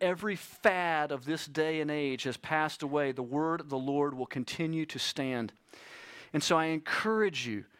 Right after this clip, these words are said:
and I press you to make time to have devotions every day. Make time every day to open the scriptures and ask God to speak to you from his word.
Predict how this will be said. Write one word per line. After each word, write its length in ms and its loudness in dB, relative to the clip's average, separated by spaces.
and 100 4
I 80 4
press 640 2
you 240 -6
to 160 2
make 640 2
time 680 0
to 60 -2
have 260 -2
devotions 760 0
every 320 0
day. 280 2
Make 420 0
time 580 2
every 300 0
day 380 2
to 220 -4
open 360 0
the 80 0
scriptures 720 -2
and 160 0
ask 380 4
God 380 2
to 60 -6
speak 340 -4
to 120 -8
you 100 0
from 240 0
his 160 -2
word. 380 -2